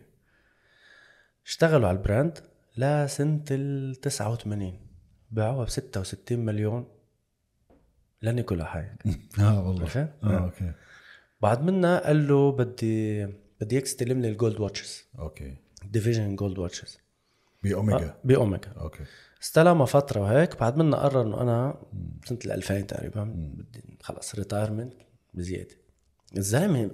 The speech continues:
Speaker 1: بعده لهلا عن جد خزلان عنه شي ثمانين، أربعة وثمانين سنة، وهلا عم بيعمل براند هو ابنه.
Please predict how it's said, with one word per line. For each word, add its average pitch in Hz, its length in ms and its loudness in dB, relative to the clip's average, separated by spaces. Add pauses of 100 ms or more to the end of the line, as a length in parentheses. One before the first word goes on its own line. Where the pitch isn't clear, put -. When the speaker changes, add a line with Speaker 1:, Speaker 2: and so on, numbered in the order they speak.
Speaker 1:
بعده 143 300 -2
لهلا 117 420 -2
عن 87 80 -10
جد 127 240 0
خزلان - 460 -4
عنه 98 280 -2 (640)
شي - 180 -6
ثمانين، 104 420 2
أربعة 127 260 2
وثمانين 120 280 0
سنة، 151 240 2
وهلا 151 220 2
عم 127 60 -4
بيعمل 147 240 2
براند 131 320 2
هو 131 140 2
ابنه. 139 260 -2